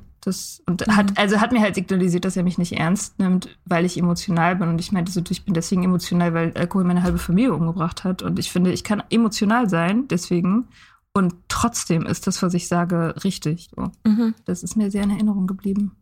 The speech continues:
Speaker 2: Finde ich eine gute Reaktion deinerseits.
Speaker 1: Ja.
Speaker 2: Man hätte ja auch sich das mit zusammengebissenen Zähnen anhören können oder so.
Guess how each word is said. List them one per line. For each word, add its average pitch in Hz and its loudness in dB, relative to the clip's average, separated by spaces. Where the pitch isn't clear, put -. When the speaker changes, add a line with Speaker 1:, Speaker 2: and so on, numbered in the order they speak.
Speaker 2:
Finde 233 2
ich 226 -6
eine 226 0
gute 233 -2
Reaktion 214 -2
deinerseits. 202 -2
Speaker 1:
Ja. 185 2
Speaker 2:
Man 202 6
hätte 214 2
ja 208 2
auch 202 -2
sich - -4
das 208 -2
mit 214 0
zusammengebissenen 208 2
Zähnen 214 2
anhören 208 4
können 196 2
oder 196 2
so. 196 -2